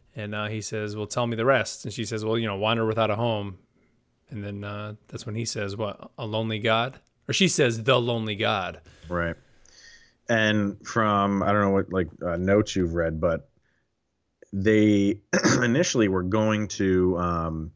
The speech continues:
Speaker 2: reveal what that was in this episode.
Speaker 1: Oh, really?
Speaker 2: But I think, like, before they went to record this or film it or whatever,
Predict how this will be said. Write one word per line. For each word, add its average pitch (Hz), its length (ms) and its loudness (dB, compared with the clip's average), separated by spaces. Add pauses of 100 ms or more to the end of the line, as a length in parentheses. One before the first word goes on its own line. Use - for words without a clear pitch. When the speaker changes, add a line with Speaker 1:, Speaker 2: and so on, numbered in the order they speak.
(800)
Speaker 2:
reveal 104 500 4
what 104 200 2
that 82 200 -4
was 85 560 -6 (500)
in 95 180 0
this 104 220 2
episode. 87 560 0 (400)
Speaker 1:
Oh, 147 100 0
really? 113 400 0 (220)
Speaker 2:
But 104 180 4
I 92 100 6
think, 117 240 0
like, 90 220 2
before 98 380 2
they 95 140 2
went 90 520 0 (600)
to 90 420 -2
record 110 520 2
this 110 280 2
or 92 60 -2
film 107 280 0
it 107 40 2
or 95 80 0
whatever, 101 360 4